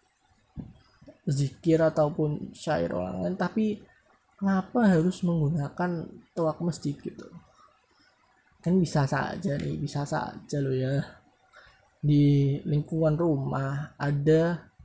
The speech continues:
orang yang tidak ber-,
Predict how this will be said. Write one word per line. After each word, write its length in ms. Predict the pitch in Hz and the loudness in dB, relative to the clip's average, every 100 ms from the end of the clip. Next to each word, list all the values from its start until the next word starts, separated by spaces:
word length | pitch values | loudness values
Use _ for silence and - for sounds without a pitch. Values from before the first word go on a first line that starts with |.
| _ _ _ _ _ _ _ _ _ _ | _ _ _ _ _ _ _ _ _ _
orang 360 | - 147 160 160 | -2 0 2 2
yang 180 | 160 156 156 - _ _ _ _ _ _ _ _ _ | 2 0 -4 -14 _ _ _ _ _ _ _ _ _
tidak 240 | 151 156 | 2 2
ber-, 240 | 151 - | 2 -6